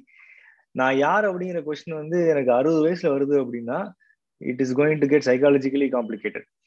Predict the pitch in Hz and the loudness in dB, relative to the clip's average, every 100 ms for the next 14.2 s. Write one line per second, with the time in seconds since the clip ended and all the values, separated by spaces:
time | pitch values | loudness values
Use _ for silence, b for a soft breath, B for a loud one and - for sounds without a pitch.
0 | b b b b - 127 139 131 156 165 | b b b b 0 4 4 6 6 6
1 | 190 151 165 180 175 170 156 139 135 180 | 6 4 4 0 -4 -6 -6 -6 -6 -6
2 | 175 165 - 147 143 135 131 127 - 156 | -6 -6 -6 -4 -2 2 2 2 0 0
3 | 147 185 143 131 151 160 165 202 196 180 | 0 0 -2 -4 0 0 0 0 0 -2
4 | 151 139 135 160 165 135 156 156 135 - | -6 -6 -4 -4 -2 -4 -4 -6 -6 -2
5 | 156 - 151 139 139 123 143 165 135 123 | -2 0 0 -2 -10 -2 2 2 2 -2
6 | 113 110 - 131 - 151 120 104 - - | -6 -8 -4 -4 -4 -4 -4 -4 -8 -14
7 | - _ _ - 127 113 - B B B | -14 _ _ -2 0 0 -6 B B B
8 | B 123 165 247 233 202 240 254 _ b | B 0 4 6 6 6 4 2 _ b
9 | b b b - 135 147 214 208 - 196 | b b b -6 0 2 2 -2 0 0
10 | 196 202 170 151 156 202 175 170 139 147 | 2 0 0 -4 -4 -6 -6 -8 -6 -4
11 | 156 143 131 113 117 123 110 104 _ _ | -6 -6 -8 -8 -6 -4 -6 -6 _ _
12 | _ _ _ 120 117 127 139 139 147 180 | _ _ _ -6 -2 2 2 2 0 -4
13 | - 196 185 180 185 151 143 110 131 135 | -4 -4 -4 -4 -6 -4 -4 -2 -2 -2
14 | 127 110 | -4 -6